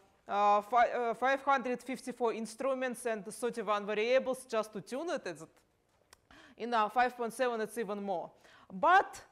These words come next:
uh, Performance Schema, uh, created its, like, uh, the, its, its schema very structured. And the table names, it's like they are grouped in by,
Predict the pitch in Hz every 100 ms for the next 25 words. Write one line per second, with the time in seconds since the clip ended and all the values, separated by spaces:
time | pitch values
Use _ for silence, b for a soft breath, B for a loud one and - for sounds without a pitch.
0 | b b - 233 233 226 226 247 302 294
1 | 247 - 294 320 311 294 269 B B -
2 | 233 240 240 233 240 240 269 285 254 247
3 | - 220 254 254 233 226 214 180 247 226
4 | - 226 - - - 277 294 277 262 B
5 | B 208 269 254 247 262 233 - 294 330
6 | - b b b - 254 240 262 247 240
7 | 233 233 302 233 247 254 240 - 196 -
8 | 220 208 - 196 220 208 202 226 254 220
9 | - 208 185 214 190